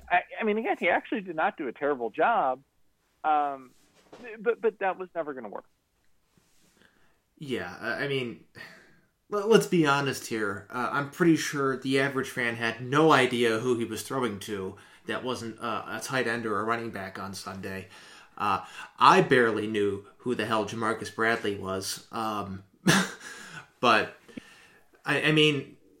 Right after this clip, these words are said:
Speaker 2: he was throwing to nobodies. Uh, they talked about it before, before the game started, when the game was going on. They did an impromptu walkthrough in a parking garage the morning of the game.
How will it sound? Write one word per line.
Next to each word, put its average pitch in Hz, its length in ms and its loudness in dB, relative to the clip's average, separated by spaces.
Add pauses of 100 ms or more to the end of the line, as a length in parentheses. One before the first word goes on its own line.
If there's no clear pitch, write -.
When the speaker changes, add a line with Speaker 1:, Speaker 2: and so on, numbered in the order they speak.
(540)
Speaker 2:
he 180 400 0
was 214 160 -2
throwing 202 240 4
to 220 60 6
nobodies. - 680 2
Uh, - 240 4
they 185 440 6
talked 220 240 6
about 185 200 6
it 139 120 -2
before, 160 360 2
before 156 440 0
the 160 60 4
game 156 200 4
started, 147 380 -2
when 147 100 -4
the 151 60 -4
game 143 220 -4
was 135 120 -8
going 131 320 -2
on. 147 380 0
They 165 140 4
did 175 220 4
an 156 140 2
impromptu 160 760 2
walkthrough 143 640 -2
in 131 100 -6
a 113 80 -4
parking 185 460 -2
garage 123 400 0
the 123 120 -4
morning 143 320 -2
of 135 140 -4
the 120 80 -2
game. 120 440 -4